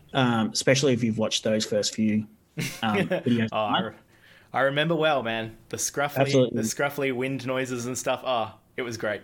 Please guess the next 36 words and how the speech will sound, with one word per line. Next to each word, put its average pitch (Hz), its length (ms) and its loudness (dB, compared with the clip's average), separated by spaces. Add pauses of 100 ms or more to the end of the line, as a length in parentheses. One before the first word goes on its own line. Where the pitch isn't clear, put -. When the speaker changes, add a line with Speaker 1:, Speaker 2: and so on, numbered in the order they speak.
Speaker 1:
Absolutely 131 440 2
dismal. 131 580 2
Speaker 2:
You're 151 160 0
too - 140 -2
Speaker 1:
Um, 131 140 4
Speaker 2:
polished 113 320 2
now, 113 160 -4
though, 104 140 -4
in 104 60 -6
the 107 100 -6
audio 107 260 -2
department. 104 440 -8
You've, 110 160 -8 (160)
you've 123 180 -2
absolutely 127 420 -2
perfected 110 440 -6
it, 92 200 -6
so 98 260 -4 (520)
congrats. 104 540 -8
Speaker 1:
Yeah. 120 240 4 (400)
So 143 100 2
it's 139 160 -2
sort 175 120 6
of, 160 160 0
you 170 100 2
know, 143 140 6
it's 143 280 2
sort 180 160 4
of 175 300 -4
going 170 200 4
through 165 220 4
that 123 180 4
and 120 140 4
getting 139 220 4
the 123 60 4
right, 107 380 0